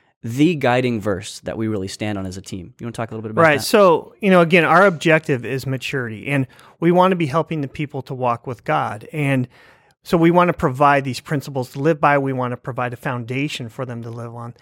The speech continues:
Speaker 1: Mm.
Speaker 2: And so it's, for us, we keep thinking about this idea of health and balance. And that, that's an important thing throughout our church. But to think inside the maturity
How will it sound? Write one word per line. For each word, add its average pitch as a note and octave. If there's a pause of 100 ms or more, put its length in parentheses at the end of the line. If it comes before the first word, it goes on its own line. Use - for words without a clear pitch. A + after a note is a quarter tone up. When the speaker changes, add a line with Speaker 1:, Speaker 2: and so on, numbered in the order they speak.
Speaker 1:
Mm. F2+
Speaker 2:
And F3
so G3
it's, D#3+
for F3+
us, G#3+
we F3
keep -
thinking D3
about B2+
this -
idea B2+
of A2
health -
and B2
balance. A#2
And C#3
that, E3
that's G3
an A3
important D#3
thing B2+
throughout C3
our G#2
church. -
But C3+ (540)
to F3
think A3+
inside F3
the D#3
maturity C#3